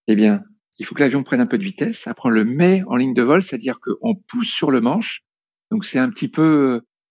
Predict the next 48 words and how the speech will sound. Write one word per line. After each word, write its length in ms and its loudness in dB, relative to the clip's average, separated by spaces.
euh, 180 -2
comment 220 0
dire, 160 2
à 40 4
l'inverse 340 0
de 80 0
ce 100 -6
qu'on 140 -6
pourrait 160 0
imaginer 260 0
pour 60 -10
faire 100 -2
décoller 240 0
un 120 0
avion. 220 2
C'est-à-dire 200 -4
qu'on 80 2
est 40 6
obligé 180 0
de 120 -10
pousser 320 0
sur 180 -2
le 100 2
manche 220 -2
pour 140 -4
le 80 0
mettre 260 -2
en 40 -4
ligne 180 -4
de 80 -2
vol. 320 -2
On 120 2
attend 240 0
qu'il 160 -4
prenne 180 0
sa 160 -4
vitesse 460 -2
et 40 -2
là, 80 0
on 120 0
tire 320 2
sur 200 -4
le 100 2
manche 460 -2
et 80 -2
là, 120 2
l'avion 240 2
décolle. 360 -4